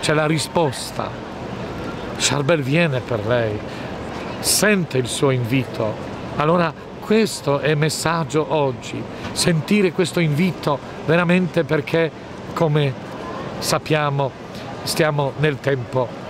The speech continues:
di grande prova, prova morale, prova, eh, quotidiana del nostro comportamento. Allora, andare sulle tracce di Gesù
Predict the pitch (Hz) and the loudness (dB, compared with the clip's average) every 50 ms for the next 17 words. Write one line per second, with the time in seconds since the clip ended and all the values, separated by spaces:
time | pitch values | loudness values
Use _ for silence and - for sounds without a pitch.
0 | - - - - 95 98 143 143 123 110 110 131 139 160 175 190 202 202 185 175 | -10 -10 -8 -8 0 2 2 2 2 2 2 2 4 4 4 4 4 4 2 2
1 | 151 127 110 135 127 127 - - - 107 120 143 151 151 147 143 139 120 107 131 | 0 -2 0 0 0 0 0 -4 -4 0 2 2 2 4 2 2 0 0 0 0
2 | 135 131 127 117 - - - - - - - - - - - - - - - - | 0 0 -2 -4 -8 -10 -12 -12 -12 -12 -12 -10 -10 -10 -10 -10 -10 -10 -8 -8
3 | - - - - - - - - - - - - - - - - 185 208 185 170 | -8 -8 -8 -8 -8 -8 -8 -8 -8 -8 -8 -8 -6 -2 2 4 4 4 4 4
4 | 185 175 165 147 - - - - - - - - - - - - - - - - | 2 2 0 -2 -4 -10 -14 -14 -14 -12 -12 -12 -12 -10 -10 -10 -10 -10 -8 -4
5 | - 120 147 156 147 139 147 160 170 165 165 160 151 143 131 123 113 110 - - | 2 2 4 4 4 2 2 0 -2 -2 -2 0 2 4 4 2 2 -2 -6 -10
6 | - - - - - - - - - - - - 117 113 - 147 156 156 135 135 | -10 -10 -10 -10 -8 -8 -8 -8 -8 -6 -2 -2 -2 0 2 2 2 2 2 2
7 | 147 147 139 131 - - - - - - - - - 120 120 117 117 117 113 113 | 2 2 2 0 -2 -6 -14 -14 -14 -12 -12 -4 -2 -2 0 0 0 0 0 0
8 | 107 101 98 98 - - - - - - - 170 160 - - 151 123 143 156 160 | 0 0 -2 -4 -4 -6 -8 -8 -8 0 0 0 2 2 0 2 2 2 2 2
9 | 170 170 170 165 160 165 156 147 131 - - - - - - - 131 156 147 143 | 2 0 0 0 0 -2 -2 -2 -4 -6 -12 -14 -14 -10 -4 0 2 2 4 4
10 | 160 160 - - 156 - - 147 127 107 143 127 - - 131 131 139 131 120 - | 2 0 2 0 0 0 0 -2 0 0 0 0 0 -2 0 0 0 0 -2 -2
11 | - 127 - - - - - - 175 202 214 208 185 - - - - - - - | -2 -4 -4 -4 -10 -6 -2 2 2 4 4 2 2 -2 -6 -14 -16 -14 -14 -14
12 | - - - - - - - - 165 170 165 202 220 226 226 185 - - 190 170 | -12 -12 -12 -10 -10 -6 -4 -2 -2 2 4 4 4 4 2 2 2 0 0 0
13 | 156 - - 185 165 165 - - 220 190 135 156 139 123 151 139 110 135 180 214 | 0 0 0 0 0 -2 -2 -2 -2 0 0 0 0 2 2 2 2 2 0 0
14 | 208 | 0